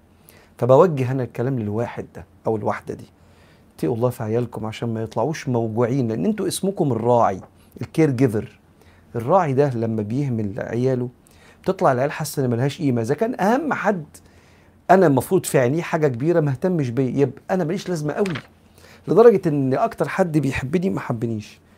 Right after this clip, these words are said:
يبقى أنا فاضي قوي من جوه. فيطلع عندهم مشاكل كبيرة قوي في العق-، علاقات بسبب الموضوع ده، إلا من رحم الله وعصم واشتغل على نفسه واكتشف ده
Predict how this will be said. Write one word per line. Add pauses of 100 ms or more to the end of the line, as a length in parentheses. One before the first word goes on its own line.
(340)
يبقى
أنا
فاضي
قوي
من
جوه. (800)
فيطلع
عندهم
مشاكل
كبيرة
قوي
في
العق-،
علاقات
بسبب
الموضوع
ده، (460)
إلا
من
رحم
الله
وعصم
واشتغل
على
نفسه
واكتشف
ده